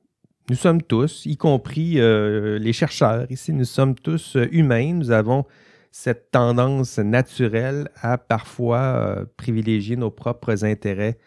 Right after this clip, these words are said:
euh, personnels. C'est normal, mais, euh, on le voit, là, ça, cette tendance plutôt naturelle, euh,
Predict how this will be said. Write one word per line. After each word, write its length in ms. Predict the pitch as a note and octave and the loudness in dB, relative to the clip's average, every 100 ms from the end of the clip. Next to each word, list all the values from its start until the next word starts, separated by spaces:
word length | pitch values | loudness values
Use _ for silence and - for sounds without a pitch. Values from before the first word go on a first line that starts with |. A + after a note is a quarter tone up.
| _ _ _ _ - | _ _ _ _ -6
euh, 140 | F#2 | -6
personnels. 840 | - B2 A#2+ - A2 G#2 G2+ A2 A2+ | -2 -4 -2 0 2 2 0 -2 -6
C'est 200 | - G2+ | -8 -6
normal, 760 | F#2+ F#2+ G2+ G2 G2+ G#2 G#2 A2 - _ F#3+ | -6 -4 -2 0 0 -2 -6 -10 -18 _ -10
mais, 420 | G#2+ G#2 A2 A#2+ | -4 -2 0 -2
euh, 60 | G#2+ | -2
on 280 | F#2+ F2+ F#2+ | -4 -6 -6
le 60 | |
voit, 200 | F2 G2+ C3 | -6 -6 -6
là, 80 | |
ça, 240 | B2+ - F#2+ - _ _ - | -6 -8 -10 -12 _ _ -10
cette 320 | - A2 _ - | -8 -8 _ -2
tendance 640 | A2+ A2+ A2+ A2+ B2 A#2+ | 2 2 2 0 -4 -6
plutôt 320 | - A2+ B2+ | -10 -6 -2
naturelle, 800 | A#2 G#2 - G#2 G2 B2 C3 A#2 - | 0 -2 -4 -6 -2 -2 -2 -6 -6
euh, 240 | G2 F#2 | -6 -6